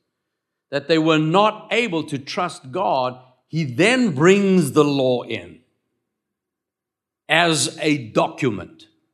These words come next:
It was added because of transgressions.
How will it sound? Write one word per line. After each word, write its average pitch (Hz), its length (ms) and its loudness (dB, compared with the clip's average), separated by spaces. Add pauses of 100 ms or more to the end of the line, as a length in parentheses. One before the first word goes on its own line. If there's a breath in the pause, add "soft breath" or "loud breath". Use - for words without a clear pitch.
(1500)
It 170 180 4
was 170 300 2
added 214 420 4
because 185 600 2
of 196 160 0
transgressions. 110 880 -10